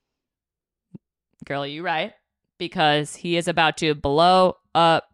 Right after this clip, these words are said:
your spot. Now, don't wanna be hypocritical here, because the same thing I just said about Izzy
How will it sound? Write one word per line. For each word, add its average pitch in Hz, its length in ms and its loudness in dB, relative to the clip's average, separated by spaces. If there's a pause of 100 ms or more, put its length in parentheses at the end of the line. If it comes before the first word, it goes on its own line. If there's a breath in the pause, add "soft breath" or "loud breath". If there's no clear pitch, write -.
(140)
your 170 420 2
spot. 160 440 -2 (480 soft breath)
Now, 185 380 -2 (720)
don't 185 120 0
wanna 220 140 -2
be 240 140 -8
hypocritical 208 640 -12
here, 131 280 -18 (400)
because 185 240 -6 (300)
the 175 80 -6
same 226 240 0
thing 240 160 -2
I 233 80 2
just 220 140 -8
said 226 140 0
about 196 240 0
Izzy 165 540 -2